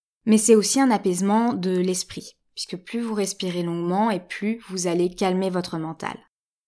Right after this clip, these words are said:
Donc avec la pratique, vous vous sentez plus calme, votre humeur change, et vous voyez qu'au fur et à mesure de l'avancée de la séance, puis au fur et à mesure que vous prenez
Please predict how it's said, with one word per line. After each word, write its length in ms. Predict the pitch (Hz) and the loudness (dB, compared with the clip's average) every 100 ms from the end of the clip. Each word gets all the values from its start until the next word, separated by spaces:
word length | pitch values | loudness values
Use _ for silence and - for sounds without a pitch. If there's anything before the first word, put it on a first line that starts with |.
| _ _ _ _ _ - | _ _ _ _ _ -10
Donc 180 | 185 226 | -2 0
avec 240 | 247 339 | 0 0
la 100 | 262 | -2
pratique, 680 | 226 196 185 - - - - | -2 -4 -6 -6 -10 -12 -12
vous 140 | 214 233 | -2 0
vous 80 | 233 | 2
sentez 500 | 214 185 202 190 190 | 0 0 0 0 -2
plus 240 | - 196 | -6 -10
calme, 500 | - 156 156 208 294 - - | -2 -2 0 0 -4 -6 -6
votre 260 | 185 185 180 | -6 -4 -4
humeur 240 | 175 165 | -4 -2
change, 500 | - 165 180 285 175 - _ _ - | -4 -2 0 0 -2 -8 _ _ 2
et 140 | 214 | 2
vous 160 | 220 226 | 2 2
voyez 340 | 226 226 285 | 4 6 2
qu'au 160 | - 220 | 2 -2
fur 240 | - 277 | 0 -2
et 140 | 269 254 | 0 2
à 40 | |
mesure 380 | 240 226 220 220 | 2 0 -2 -2
de 120 | 196 | 0
l'avancée 480 | 190 190 190 190 185 | 0 0 -2 -4 -2
de 100 | 185 | -2
la 160 | 180 | 0
séance, 720 | 180 196 190 190 - - - _ | -2 -4 -6 -4 -4 -4 -8 _
puis 160 | - 233 | -4 -4
au 40 | |
fur 280 | 220 - 285 | -2 -2 0
et 60 | 269 | 2
à 60 | 233 | 2
mesure 440 | 220 214 233 226 | 0 0 0 0
que 80 | 214 | -4
vous 160 | 190 | -6
prenez 540 | 185 - 190 185 185 | -10 -8 -6 -4 -4